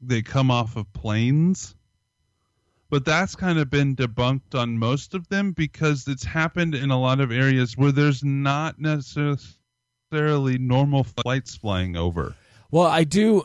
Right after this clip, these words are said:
Speaker 2: <clears throat> I do see some of these things here that it does say a large block of ice,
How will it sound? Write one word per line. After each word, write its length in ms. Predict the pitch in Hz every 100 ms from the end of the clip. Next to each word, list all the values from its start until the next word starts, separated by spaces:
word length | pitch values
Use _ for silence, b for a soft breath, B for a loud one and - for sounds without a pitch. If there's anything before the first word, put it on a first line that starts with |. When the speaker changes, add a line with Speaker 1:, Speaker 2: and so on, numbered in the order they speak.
| -
Speaker 2:
<clears throat> 80 | -
I 1400 | 233 196 151 98 67 - _ _ _ _ _ _ 131
do 220 | 156 208 233
see 220 | - 185
some 240 | - 175
of 60 | 156
these 240 | 139 113
things 220 | 160 143
here 320 | 117 123 117 95
that 280 | 110 117 - _ _ _ -
it 100 | 117
does 200 | 151 127
say 140 | 143
a 80 | 120
large 540 | 113 120 135 143 113 104
block 260 | 120 120
of 100 | 107
ice, 460 | 107 110 110 - -